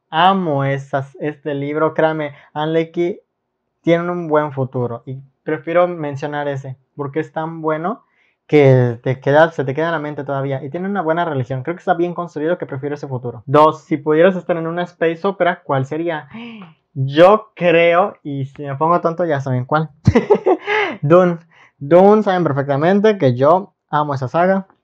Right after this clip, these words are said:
Preferiría estar allá. Quiero convertirme en un Fremen.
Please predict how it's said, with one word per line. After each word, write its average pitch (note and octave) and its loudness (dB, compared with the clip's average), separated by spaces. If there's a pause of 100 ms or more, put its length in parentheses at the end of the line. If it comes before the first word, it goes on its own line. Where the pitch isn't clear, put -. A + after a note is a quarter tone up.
(500)
Preferiría D3 0
estar C#3 -4
allá. D#3 -4
Quiero D#3+ -6
convertirme D3 -6
en D3 -10
un C#3+ -14
Fremen. D#3 -2